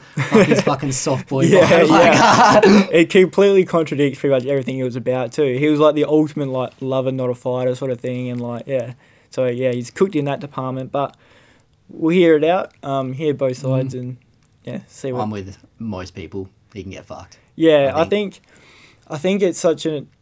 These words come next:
Speaker 2: but, and then like you said when we were first discussing it, you said that it's normally a snowball effect. So say s-, an
Speaker 1: Yeah.
Speaker 2: first allegation comes out about someone, and normally you hear other cases. This is a bit different because this is one chick,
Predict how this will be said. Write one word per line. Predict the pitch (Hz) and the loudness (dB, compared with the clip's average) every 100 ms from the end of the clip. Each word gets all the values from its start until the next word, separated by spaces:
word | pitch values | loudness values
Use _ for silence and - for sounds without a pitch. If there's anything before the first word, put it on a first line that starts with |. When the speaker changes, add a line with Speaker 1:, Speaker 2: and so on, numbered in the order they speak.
| _ | _
Speaker 2:
but, | - 151 | -2 -2
and | 160 | -2
then | 170 170 | -2 2
like | 165 | 0
you | 160 156 156 | 2 -2 -2
said | 151 139 | -2 -4
when | 135 135 | -4 -6
we | 131 | -4
were | 131 | -6
first | 120 143 143 | -4 -4 -4
discussing | 143 131 127 139 | -6 -6 -8 -6
it, | 135 | -8
you | 131 127 | -8 -8
said | - 139 123 | -4 -4 -2
that | 139 131 127 _ _ _ - | -2 -2 -4 _ _ _ -12
it's | 147 | -8
normally | 160 156 165 147 | -4 -2 0 -2
a | |
snowball | 127 160 160 147 135 | -4 -2 -2 0 -2
effect. | 127 131 127 | -2 -4 -6
So | - 135 | -6 -8
say | 147 139 | -4 -4
s-, | 135 - - | -6 -14 -14
an | 147 139 | -10 -8
Speaker 1:
Yeah. | 110 | 2
Speaker 2:
first | 175 170 | 4 4
allegation | 160 147 139 143 151 | 4 0 2 0 -2
comes | 151 131 | -8 -4
out | 131 | -4
about | 123 127 | -4 -6
someone, | 147 135 135 | -8 -10 -8
and | 143 | -6
normally | 156 180 170 | -2 -2 -2
you | 139 139 | -2 -4
hear | 131 139 135 135 - _ _ _ | -4 -2 -2 -2 -8 _ _ _
other | 156 151 139 | -2 -2 -2
cases. | - 147 151 190 202 | -4 -4 -2 -2 -4
This | 160 220 | -2 -2
is | 254 226 | 0 0
a | |
bit | 190 180 | 0 -4
different | 147 180 180 170 | 0 -2 0 -2
because | 151 143 156 147 | -2 -2 0 0
this | 147 143 151 | -2 -6 -6
is | 139 123 _ | -8 -10 _
one | 143 147 147 156 156 151 139 135 _ _ _ _ _ _ _ | -18 -8 -4 -4 -4 -6 -8 -10 _ _ _ _ _ _ _
chick, | - 151 160 | -4 0 0